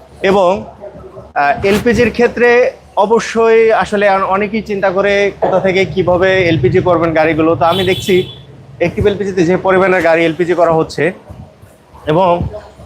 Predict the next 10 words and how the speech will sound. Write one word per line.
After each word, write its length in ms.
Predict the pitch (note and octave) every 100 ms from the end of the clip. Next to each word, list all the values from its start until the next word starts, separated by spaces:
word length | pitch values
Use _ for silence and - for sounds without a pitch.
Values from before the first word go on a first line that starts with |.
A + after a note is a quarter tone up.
| - -
মোটামুটি 640 | E3+ G#3 G#3+ G#3 E4+ D#4 - - -
আগের 280 | E3+ F#3+ G3
থেকে 280 | G3+ D#3 B2 G2+ - - -
অনেক 260 | E3+ F#3+ -
রিজনেবল 500 | D3+ E3 G3 G3+ G3+
প্রাইসে 360 | F#3+ F3 F3+ F#3
গাড়িগুলো 340 | E3+ E3+ E3+
এলপিজি 300 | D#3 D#3 D3+
করা 180 | D#3 D3
যাচ্ছে। 380 | C#3+ C3+ F3+